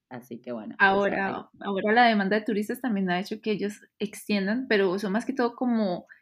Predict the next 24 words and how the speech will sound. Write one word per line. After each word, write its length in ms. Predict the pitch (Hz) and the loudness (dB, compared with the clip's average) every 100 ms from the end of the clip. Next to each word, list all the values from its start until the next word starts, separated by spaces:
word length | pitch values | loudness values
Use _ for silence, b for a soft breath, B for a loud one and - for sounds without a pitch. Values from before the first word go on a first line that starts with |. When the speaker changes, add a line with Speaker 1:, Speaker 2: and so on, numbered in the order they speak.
| _ | _
Speaker 2:
cadenas 560 | - 202 185 196 220 233 | 8 8 8 2 2 2
de 120 | 214 | 2
restaurantes 600 | 190 196 202 190 170 190 | 2 -2 -2 -2 -2 0
los 200 | 180 180 | -2 -2
que 80 | 180 | -4
mantienen 400 | 175 202 185 196 | -4 -4 -6 -2
como 220 | 202 190 | 0 0
horarios 340 | 175 175 175 190 | 0 0 0 -2
abiertos 560 | 190 165 - - - | -2 -2 -4 -10 -8
todo 500 | 175 165 170 175 175 | -4 0 2 2 2
el 140 | 170 175 | 0 -4
día, 480 | 185 180 175 196 _ _ _ _ | -4 -2 -4 -8 _ _ _ _
casi, 280 | - 202 - _ - | 0 0 -2 _ -14
¿no? 340 | - 254 262 _ _ _ - | -10 -10 -10 _ _ _ -8
Entonces, 840 | 196 196 196 196 196 208 214 - | -6 -6 -6 -6 -6 -6 -12 -6
no 280 | 214 233 262 | 0 0 2
se 100 | 294 | 0
van 140 | 285 | 0
a 40 | 277 | 2
morir 240 | 247 202 | 2 4
de 120 | 220 | 4
hambre, 260 | 226 254 294 | 4 2 0
pero 240 | 214 208 | 0 -2
pues 460 | - 180 - - | -4 -6 -8 -20